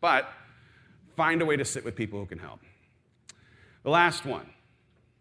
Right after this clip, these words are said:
and this is important because of the longevity of making the first two last. Okay?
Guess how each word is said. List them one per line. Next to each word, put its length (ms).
and 100
this 120
is 100
important 540
because 380
of 140
the 100
longevity 1080
of 280
making 520
the 80
first 500
two 580
last. 720
Okay? 260